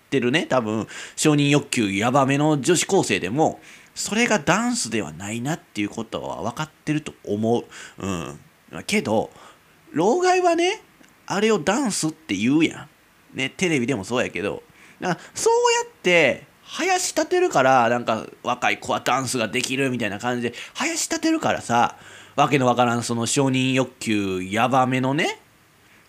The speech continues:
マジで誰っていうようなさ、<laughs> インフルエンサーとかがさ、出てきたりするんとちゃうんかいなと。ね、TikTokerが出てくるんとちゃうんかいなっていう風に思うねんけども。というか、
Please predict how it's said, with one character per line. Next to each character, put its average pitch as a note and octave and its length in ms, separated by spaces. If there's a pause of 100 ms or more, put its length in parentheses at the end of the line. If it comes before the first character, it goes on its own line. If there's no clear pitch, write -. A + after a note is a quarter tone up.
(120)
マ C3+ 220
ジ C#3 120
で G#2+ 160
誰 B2+ 300
っ - 40
て - 280
い G#2 260
う G#2+ 80
よ A2+ 220
う - 20
な E2+ 140
さ、 A2+ 400
<laughs> G2 40
イ G#2+ 120
ン A2+ 80
フ A2+ 120
ル A2+ 120
エ B2+ 100
ン B2 100
サ F#2+ 280
ー - 20
と G#2+ 140
か G2+ 60
が G2+ 200
さ、 A#2+ 340 (420)
出 C#3 100
て C#3+ 120
き - 100
た A2+ 140
り G2+ 160
す G#3 200
る A#3 160
ん E3 80
と B2 140
ち D3+ 140
ゃ F4 120
う G4 80
ん A#3+ 60
か C3 100
い G#2 80
な G2+ 80
と。 E2+ 100 (240)
ね、 F3+ 180
TikToker B2+ 720
が G2+ 160
出 D3+ 100
て G4 120
く F4 120
る E3 100
ん C#3+ 60
と B2+ 80
ち - 180
ゃ A#4 200
う A4 40
ん - 20
か C#3+ 140
い B2 40
な A2 120
っ - 20
て - 260
い F#2+ 360
う - 40 (600)
風 B2+ 140
に F#2 80
思 D#3 180
う F#3 40
ね C3 80
ん - 20
け F#2 120
ど F2 100
も。 G#2 480 (140)
と G3+ 100
い - 80
う G4 60
か、 C3+ 480